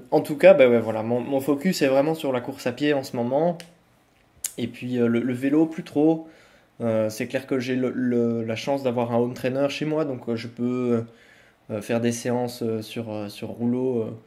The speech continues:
bah, quand je veux en intérieur, mais j'ai pas la motivation, vu que pour le moment mes prochains objectifs, bah, c'est, c'est de la course à pied toujours, hein, donc, euh, j'ai pas de,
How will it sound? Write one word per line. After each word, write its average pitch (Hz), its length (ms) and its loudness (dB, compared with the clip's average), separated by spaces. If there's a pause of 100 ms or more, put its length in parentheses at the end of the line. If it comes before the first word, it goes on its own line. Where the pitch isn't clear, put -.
(360)
bah, 117 120 -4
quand 127 220 -4
je 117 80 -8
veux 120 280 -2
en 110 140 -2
intérieur, 120 600 -4
mais 113 220 0
j'ai 117 200 -2
pas 160 140 2
la 180 80 2
motivation, 139 540 -2
vu 127 140 -4
que 117 120 -2
pour 117 220 -4
le 117 60 0
moment 117 300 0
mes 123 100 -4
prochains 113 360 -8
objectifs, 110 460 -10
bah, 117 180 -10
c'est, 101 360 -12 (480)
c'est - 120 -4
de 151 40 2
la 139 100 6
course 120 220 -6
à 107 40 -8
pied 151 200 -4
toujours, 156 320 -2
hein, 180 100 0
donc, 120 220 -6
euh, 110 140 -6 (1200)
j'ai 110 160 -6
pas 127 200 -2
de, 113 400 0